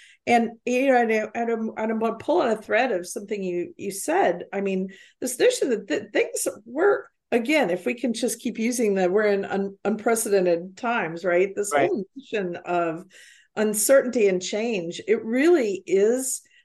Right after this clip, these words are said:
Speaker 1: the, the, the, the power of a suite like this, because we're living in a dynamic world, right?
Speaker 2: Right.
Speaker 1: And so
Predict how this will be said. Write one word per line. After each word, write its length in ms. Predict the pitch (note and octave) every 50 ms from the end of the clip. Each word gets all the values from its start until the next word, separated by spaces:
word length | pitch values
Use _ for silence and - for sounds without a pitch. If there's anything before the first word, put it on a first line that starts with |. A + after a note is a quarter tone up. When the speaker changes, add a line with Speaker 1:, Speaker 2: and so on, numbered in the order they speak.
| _ _
Speaker 1:
the, 300 | - G3+ G#3 G3+ F3+ - - F#3+
the, 440 | F3+ F#3+ F#3+ F#3 F#3 F3 E3 - - _ _ _ - G3+ - -
the, 440 | G3 F#3+ G3 F3+ E3 E3 E3 - - _ _ _
the 80 | - F#3
power 580 | F#3+ - - - - F#3+ G#3 G#3+ G#3 G3+ F#3
of 120 | E3+ E3 E3
a 60 | E3
suite 420 | E3+ - - - G3 F#3+ F#3+ F#3+
like 240 | - E3+ E3 E3 E3
this, 240 | - E3+ E3 E3 -
because 580 | - G3 F#3 F#3 - - F#3 E3+ E3 F3 - -
we're 120 | - G3 F#3
living 260 | F#3 G3 G3 F#3+ F#3+
in 100 | F#3+ F#3
a 140 | F3+ E3+ E3+
dynamic 500 | F3+ E3+ D#3+ E3 E3 E3 D#3+ D#3 D3+ - -
world, 360 | D3 D3 - - - - - -
right? 340 | E3+ E3+ E3 D#3+ E3 F3
Speaker 2:
Right. 200 | F3 - - F3+
Speaker 1:
And 140 | F3 E3 E3
so 460 | - - - G3 F#3 F3 F3 F3 F3